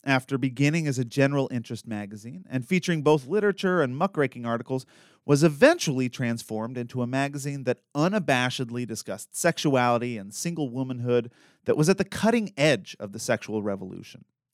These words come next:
Behind that transformation was Helen Gurley Brown, who edited Cosmopolitan from the mid sixties, uh,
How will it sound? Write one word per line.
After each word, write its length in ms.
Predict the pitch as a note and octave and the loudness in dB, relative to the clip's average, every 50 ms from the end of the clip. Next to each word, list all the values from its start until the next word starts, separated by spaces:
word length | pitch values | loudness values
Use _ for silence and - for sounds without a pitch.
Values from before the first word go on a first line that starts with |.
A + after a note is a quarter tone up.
| _ _ _ - - - - - - - _ _ _ - | _ _ _ -20 -20 -20 -20 -20 -20 -20 _ _ _ 0
Behind 460 | - F3 - - - D4+ F4 E4+ A3+ | 2 2 2 2 0 0 2 2 2
that 180 | C#3+ B2 - - | 2 2 2 0
transformation 800 | - B2 G#2+ G2 G2 - G#2 G2+ F#2+ D#2 - - - A#2+ B2 | -2 -2 -2 -2 -4 -6 -6 -6 -6 -8 -8 -10 -10 -10 -8
was 200 | - A2 A2+ - | -6 -6 -6 -6
Helen 420 | - - D#3+ E3+ F#3+ G#3 G3+ F#3+ E3 | -6 -6 -4 -2 -2 -2 -2 -4 -2
Gurley 380 | C3 C#3 C3 B2+ A#2+ C3 B2 | 0 0 0 2 0 0 -4
Brown, 560 | G2+ - G2 G2+ G2+ F#2+ - - - - - - _ _ _ _ | -4 -6 -6 -4 -4 -4 -6 -8 -12 -18 -20 -20 _ _ _ _
who 120 | C#3+ C#3+ - | 0 2 6
edited 340 | E3 F3+ G#3 G#3 F#3 E3+ C3+ | 6 6 6 6 2 0 0
Cosmopolitan 840 | - - C3 A#2+ A#2+ - B2 A2 - A2 G2+ G2 - - A#2+ A#2 C#3+ D#3+ | 2 4 4 4 4 2 -2 -4 -4 -2 -2 -2 -4 -4 -8 -10 -10 -10
from 200 | - - C3 C3+ | -10 -8 -8 -6
the 40 | D#3 | -6
mid 320 | F#3+ A3+ B3+ A3 D#3+ C#3 | -4 -4 -4 -6 -6 -8
sixties, 600 | - - - G3+ G3 - - - F#3+ F3+ F3+ E3 | -6 -2 -2 -2 -2 -4 -6 -6 -4 -4 -4 -4
uh, 260 | D#3+ B2 C3 B2+ A#2+ | -4 -2 0 0 0